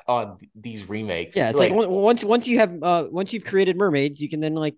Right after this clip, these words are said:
Speaker 2: y-, I think, take some more liberties and make the ocean brighter, would be my opinion. Though I,
Speaker 1: I know,
Speaker 2: I,
Speaker 1: I'm
Speaker 2: I,
Speaker 1: just
Speaker 2: I, I get, I, I, but, like, I don't, I don't, like, fault you, Kayla, for being able to take it at face value, but, like, I was more just like, I'd rather, like, have some more vibrant stuff to look at, you know? So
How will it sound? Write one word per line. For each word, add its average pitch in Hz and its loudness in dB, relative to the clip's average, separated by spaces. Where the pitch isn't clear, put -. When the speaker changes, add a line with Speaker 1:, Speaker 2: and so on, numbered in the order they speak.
Speaker 2:
y-, 151 -8
I 147 0
think, 147 -4
take 156 0
some 156 -4
more 143 2
liberties 135 0
and 135 -8
make 135 -2
the 135 0
ocean 117 -2
brighter, 101 -2
would 101 -8
be 110 -4
my 107 -2
opinion. 101 -6
Though 131 2
I, 135 4
Speaker 1:
I 190 4
know, 208 2
Speaker 2:
I, 170 0
Speaker 1:
I'm 185 2
Speaker 2:
I, 196 2
Speaker 1:
just 208 -4
Speaker 2:
I, 175 -2
I 190 0
get, 196 4
I, 196 2
I, 196 2
but, 208 2
like, 202 2
I 185 2
don't, 196 0
I 156 -4
don't, 196 0
like, 123 -6
fault 190 2
you, 147 0
Kayla, 139 4
for 127 -4
being 143 0
able 135 0
to 117 -6
take 151 2
it 139 -4
at 120 -14
face 123 -4
value, 131 -2
but, 120 -6
like, 117 -6
I 135 -4
was 131 -2
more 135 -4
just 123 -6
like, 123 -2
I'd 220 6
rather, 202 8
like, 170 6
have 151 -2
some 160 -6
more 147 2
vibrant 120 0
stuff 143 -4
to 110 -8
look 101 -8
at, 87 -12
you 127 -4
know? 117 2
So - -16